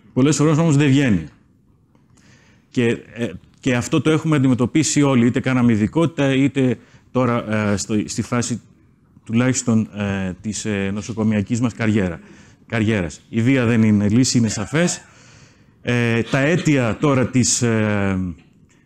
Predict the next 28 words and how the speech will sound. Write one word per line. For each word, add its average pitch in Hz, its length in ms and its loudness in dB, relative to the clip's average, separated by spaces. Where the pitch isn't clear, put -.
της 110 160 -2
δυσκολίας 123 500 0
του 147 80 0
αφαίρεσης 135 280 -2
του 110 60 -14
καθετήρα 127 420 0
είναι, 143 280 2
ε, 101 800 -6
η 101 360 -4
κρυσταλλοποίηση 123 680 0
του 107 80 -8
καθετήρα, 135 640 -2
είναι 131 320 2
η 107 380 -2
δυσλειτουργία 117 520 0
της 107 260 -8
βαλβίδας. 104 520 -2
Πολλές 127 220 -4
φορές 117 340 -2
η, 107 120 0
η, 98 60 -4
ο 101 100 -2
αντιπαλινδρομικός 107 720 0
μηχανισμός 110 400 -2
της 107 80 -6
βαλβίδας 104 420 -2
έχει 110 160 -6
κολλήσει, 147 680 0